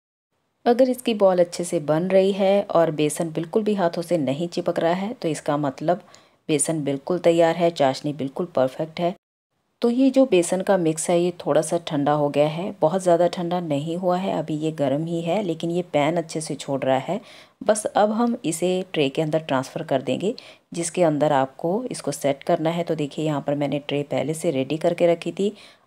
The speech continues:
अब सारे बेसन के मिक्स को हम ट्रे के अंदर डाल देंगे और इसे जमने के लिए छोड़ेंगे। तो देखिए मैं सारा मिक्स डाल रही हूँ और पैन को ये कितने अच्छे से छोड़ रहा है,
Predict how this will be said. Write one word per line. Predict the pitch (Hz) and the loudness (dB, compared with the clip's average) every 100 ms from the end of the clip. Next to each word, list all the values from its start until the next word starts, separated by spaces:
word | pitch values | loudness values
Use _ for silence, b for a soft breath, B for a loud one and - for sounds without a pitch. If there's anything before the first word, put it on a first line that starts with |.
| - | -6
अब | 160 | -4
सारे | - 151 170 233 | 0 2 4 4
बेसन | 196 175 175 | 2 -2 -2
के | 170 165 | 0 0
मिक्स | 135 - | -2 -4
को | - 165 | 0 0
हम | 185 247 B B B B - | 2 -2 B B B B 0
ट्रे | 151 | 0
के | 135 | 4
अंदर | 160 151 151 | 2 4 2
डाल | 139 143 | 4 2
देंगे | 180 185 180 226 262 B B B | 2 0 2 0 -2 B B B
और | 156 | 0
इसे | 151 156 156 | 0 0 -2
जमने | 151 139 147 165 | 2 2 2 2
के | 165 | 0
लिए | 156 156 | 0 -2
छोड़ेंगे। | 156 135 131 131 240 B B B | 0 2 2 0 -2 B B B
तो | 156 | -6
देखिए | 131 139 160 | -4 -2 0
मैं | 151 | 0
सारा | 151 127 143 | 0 0 2
मिक्स | 156 160 - | 0 -4 0
डाल | 143 143 | 2 2
रही | 156 160 | 2 0
हूँ | 175 | -2
और | - 107 156 | 0 0 2
पैन | 147 139 | 0 0
को | 139 151 | -2 -4
ये | 147 | -4
कितने | 156 156 - 160 | -6 -8 -2 -2
अच्छे | 156 139 | -2 -6
से | 139 151 | -6 -8
छोड़ | - 131 | -4 -4
रहा | 135 135 | 0 -2
है, | 143 190 | 0 -4